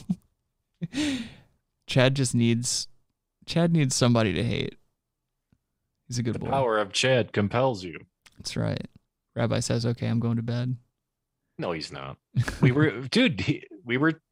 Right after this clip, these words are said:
Speaker 2: talking pretty late for Carolina time.
Speaker 1: Why didn't you buttholes tell me, dude? I was up.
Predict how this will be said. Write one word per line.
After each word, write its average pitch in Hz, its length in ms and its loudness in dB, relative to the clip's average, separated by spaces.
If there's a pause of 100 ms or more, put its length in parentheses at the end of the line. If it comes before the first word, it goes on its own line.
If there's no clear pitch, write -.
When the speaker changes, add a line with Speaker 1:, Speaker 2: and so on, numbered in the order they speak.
(160)
Speaker 2:
talking 120 540 2 (100)
pretty 311 180 0
late 190 260 2 (200)
for 95 500 0 (1000)
Carolina 110 540 0
time. 87 300 -16
Speaker 1:
Why 113 120 0
didn't 156 120 4
you 175 80 6
buttholes 170 460 6
tell 190 200 4
me, 151 120 6
dude? 120 160 4
I 143 80 6
was 165 160 4
up. 131 300 2